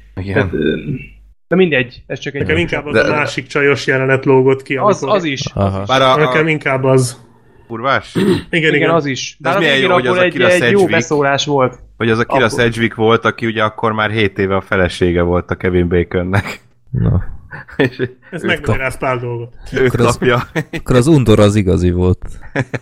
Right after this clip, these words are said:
Speaker 1: <laughs>
Speaker 2: De egy jó beszólás ebből volt a végén.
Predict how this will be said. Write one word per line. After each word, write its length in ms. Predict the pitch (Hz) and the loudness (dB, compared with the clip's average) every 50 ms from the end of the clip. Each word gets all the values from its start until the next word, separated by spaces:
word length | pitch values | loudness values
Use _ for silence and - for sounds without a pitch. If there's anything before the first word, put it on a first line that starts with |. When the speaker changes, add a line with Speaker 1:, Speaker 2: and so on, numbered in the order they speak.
| - 147 | -6 -6
Speaker 1:
<laughs> 680 | 143 - - - - - - - - - - - - - | -6 -6 -10 -20 -18 -16 -16 -16 -14 -14 -12 -12 -6 -2
Speaker 2:
De 200 | - 160 170 170 | 0 0 2 4
egy 220 | 175 175 180 170 147 | 4 4 4 4 4
jó 160 | 196 208 180 | 2 2 2
beszólás 560 | 156 175 165 - 165 151 143 143 143 139 139 151 | 2 0 0 0 0 0 0 2 2 2 2 0
ebből 300 | 143 135 123 143 143 135 | 0 0 0 0 0 2
volt 320 | 143 151 143 131 135 - | 2 2 0 0 0 0
a 260 | 127 127 127 123 123 120 | 0 2 2 2 2 2
végén. 680 | 127 123 123 113 120 123 123 127 120 120 - - - | 2 0 0 0 0 0 0 0 -2 -4 -6 -14 -20